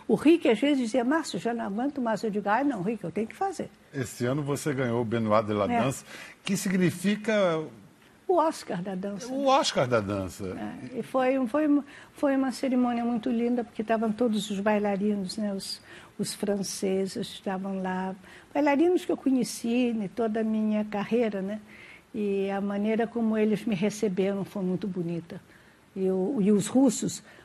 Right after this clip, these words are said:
Speaker 1: porque os russos sempre gostaram de mim, os ingleses não, mas os russos sim.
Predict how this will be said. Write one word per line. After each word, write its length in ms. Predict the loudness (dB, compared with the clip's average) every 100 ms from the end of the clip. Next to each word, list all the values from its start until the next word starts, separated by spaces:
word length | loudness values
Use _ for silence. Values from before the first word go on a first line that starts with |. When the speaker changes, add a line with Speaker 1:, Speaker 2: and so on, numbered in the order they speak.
| _
Speaker 1:
porque 200 | -6 0
os 140 | 0 4
russos 320 | 4 4 2
sempre 300 | 4 4 2
gostaram 520 | -2 -2 -4 -2 -4
de 120 | -6
mim, 160 | -6 -4
os 160 | -2 0
ingleses 600 | 2 2 2 0 -4 -4
não, 200 | -6 -8 -18 -20 -8
mas 200 | -2 0
os 120 | -2 -2
russos 340 | -2 -2 -6
sim. 160 | -8